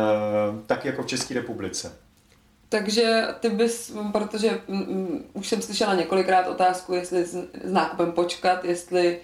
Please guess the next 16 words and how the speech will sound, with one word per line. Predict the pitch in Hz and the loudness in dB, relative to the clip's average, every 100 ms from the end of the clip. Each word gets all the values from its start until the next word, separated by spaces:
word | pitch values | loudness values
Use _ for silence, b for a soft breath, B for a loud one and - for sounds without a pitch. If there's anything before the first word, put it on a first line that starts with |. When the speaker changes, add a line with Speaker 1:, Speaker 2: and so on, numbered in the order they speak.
| - | -8
Speaker 1:
Mhm. | 131 139 | -4 2
Speaker 2:
eh, | 170 170 170 170 170 | 4 6 6 4 0
můžeme | - 190 190 185 180 | -2 2 4 4 2
předpokládat, | 185 175 175 175 170 165 170 | -2 -2 -2 2 4 2 -2
že | 170 | -6
ty | 175 | -6
ceny | - 165 | -4 -4
třeba | 165 180 | -2 -2
půjdou | 170 175 175 180 175 | -2 2 2 4 4
dolů, | 165 156 160 175 B B B | 4 4 2 -2 B B B
tak | 190 175 170 - | 4 4 4 0
to | 175 | -4
ty | 180 | -2
si | - | -2
rozhodně | 170 170 170 165 | 0 0 0 0
nemyslíš. | 156 151 - 139 127 - | -2 -4 -8 -10 -10 -16